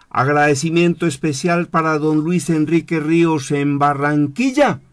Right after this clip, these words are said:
y don Ricardo Bedoya en Bogotá, quienes manejan las perillas, la parte técnica. Un trabajo que es absolutamente fundamental en la radio y en la televisión.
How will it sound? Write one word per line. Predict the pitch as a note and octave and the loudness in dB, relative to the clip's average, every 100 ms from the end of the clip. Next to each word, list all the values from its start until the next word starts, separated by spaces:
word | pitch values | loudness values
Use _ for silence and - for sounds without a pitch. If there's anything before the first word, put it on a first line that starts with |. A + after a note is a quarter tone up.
| _ _ _ _ _ _ | _ _ _ _ _ _
y | - | -4
don | G2+ A2 A2+ | -2 0 -2
Ricardo | B2 - E3+ E3+ E3 D#3 | -6 -2 0 0 0 2
Bedoya | D3+ D3+ E3+ E3+ D#3+ | 2 2 2 2 0
en | D3 C#3 | 0 0
Bogotá, | C#3+ C#3 C#3+ F3 E3+ | -2 0 -2 -2 -4
quienes | E3+ D#3 D3+ D3 C#3 | -2 -2 -2 -4 -4
manejan | D3 D#3+ F3 D#3+ D3+ C#3 | -4 -2 -2 -4 -4 -2
las | C3 - | -4 -4
perillas, | - C#3 F3 D3+ D#3+ D3+ C3+ C#3+ | -4 -2 -2 0 0 0 -2 -4
la | D3 C#3+ | -2 0
parte | E3 D3+ - C3+ | -2 -2 -6 -6
técnica. | - D3 C#3 C#3 C3 A#2+ G#2 F2 - _ _ _ _ _ _ | -4 -4 -2 -4 -4 -4 -4 -6 -16 _ _ _ _ _ _
Un | A#2 C3 | -4 -4
trabajo | C3 B2+ B2+ B2+ A#2+ B2+ - | -2 0 2 0 0 -4 -4
que | G#2+ A2+ | -2 -2
es | G#2+ | -4
absolutamente | B2+ - - A2+ A#2 C3+ C3 B2+ C#3+ C3+ A2+ | -8 -8 -4 -2 0 -2 -4 -4 -4 -4 -8
fundamental | - G#2 G2 G2+ F#2+ F#2 C3 C#3+ | -6 -4 -2 -2 -4 -4 -6 -4
en | C#3+ B2+ | -4 -4
la | A2 | -4
radio | A#2+ F#3+ A3+ D#3 E2+ - - | -4 -2 0 -2 -2 -10 -4
y | G2+ | -2
en | G2 | 0
la | F#2 | -2
televisión. | F#2 G2 F#2+ F2+ F2 A#2 C3 C3+ G2+ | -2 -4 -2 -4 -4 -4 -2 -2 -6